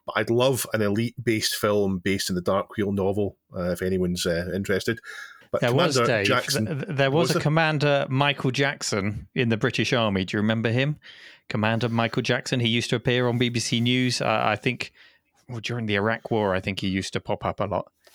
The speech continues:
Speaker 2: And it always made me laugh 'cause Commander Michael Jackson was on my day. He, he went by the name of Mike Jackson, but, you know, you made the connection.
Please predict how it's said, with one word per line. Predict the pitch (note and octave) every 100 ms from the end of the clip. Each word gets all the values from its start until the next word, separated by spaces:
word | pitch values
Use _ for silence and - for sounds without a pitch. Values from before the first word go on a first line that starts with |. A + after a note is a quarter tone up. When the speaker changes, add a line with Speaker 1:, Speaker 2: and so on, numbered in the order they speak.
| - - _ -
Speaker 2:
And | D3+
it |
always | A3 G3 D#3
made | D#3+
me | C#3
laugh | B2+ A2 F#2
'cause | - -
Commander | A#2 B2+ B2+ A#2
Michael | A#2+ - G#2+
Jackson | G3 - G#3+ F2
was | F#2
on | G2
my | F#2 F#2+
day. | G2 - -
He, | D3+
he | D#3+
went | G#3+ G3+
by | F#3
the | D#3
name | D3+ C3
of | A#2
Mike | C3 B2 -
Jackson, | - F#2 - G#2 F#2+
but, | G2 G#2
you | - F#2+
know, | D#2+
you | F2 G#2+
made | G#2+
the | A2
connection. | - F2 - - -